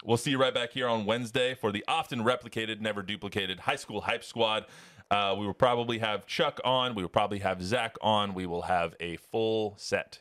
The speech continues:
here in the, in Studio forty-three at the, uh, esteemed K B B W A I Studios on the four ten. I'll say it like a Californian that I am.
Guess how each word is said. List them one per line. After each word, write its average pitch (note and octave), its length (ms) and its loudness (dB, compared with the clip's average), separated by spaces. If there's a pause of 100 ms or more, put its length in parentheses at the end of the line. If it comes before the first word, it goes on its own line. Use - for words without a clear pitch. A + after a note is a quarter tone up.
here E2+ 460 -2
in E2 380 -4
the, D#2+ 180 -4 (100)
in F2 180 -4
Studio E2+ 340 -2
forty-three E2 560 -4 (320)
at E2+ 240 -4
the, E2 240 -2
uh, D2 240 -2 (680)
esteemed F2 640 -4 (340)
K F2+ 240 0
B E2 140 -8
B D#2+ 200 -6
W D#2+ 380 -2
A D#2 140 -2
I D#2 80 -4
Studios D2+ 720 -8
on D2+ 380 -8 (300)
the A#2 360 0
four F#2+ 200 0
ten. D#2 440 -4
I'll D#2+ 160 2
say D#2+ 220 -2
it C#2 160 -2 (120)
like D#2+ 200 -4
a D#2 40 -14
Californian D#2+ 600 -2
that D#2+ 160 0
I D#2 80 -2
am. D#2 180 -6